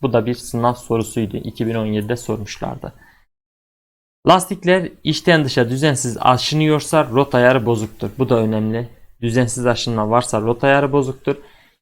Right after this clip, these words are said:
Yine bir Aralık bir Nisan'da kış lastiği uygulamasının tarihleridir. Şimdi bir de sınavda şu geliyor. Arkadaşlar, lastiklerin üzerindeki yazılar ne işe yarıyor? Hangisi ne anlama geliyor?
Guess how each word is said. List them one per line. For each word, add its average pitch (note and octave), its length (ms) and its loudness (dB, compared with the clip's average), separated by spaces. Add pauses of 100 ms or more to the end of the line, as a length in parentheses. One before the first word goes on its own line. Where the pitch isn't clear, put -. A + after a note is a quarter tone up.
(120)
Yine C#3+ 280 6
bir D3+ 120 6
Aralık A#2+ 460 4
bir C#3+ 160 4
Nisan'da A#2 560 -2
kış - 280 -4
lastiği A2+ 340 0
uygulamasının A#2+ 760 -2
tarihleridir. A2 920 0 (580)
Şimdi A#2 340 0
bir C#3+ 80 0
de B2+ 100 4
sınavda A#2 440 0
şu - 200 -8
geliyor. A2 480 0 (300)
Arkadaşlar, A#2+ 480 -2
lastiklerin A#2 760 -2 (420)
üzerindeki G#2+ 680 0 (840)
yazılar B2+ 500 4
ne C3+ 100 4
işe A2+ 180 -2
yarıyor? A2 340 0
Hangisi B2 440 0
ne A#2+ 60 2
anlama G#2 380 -2
geliyor? G#2 360 -4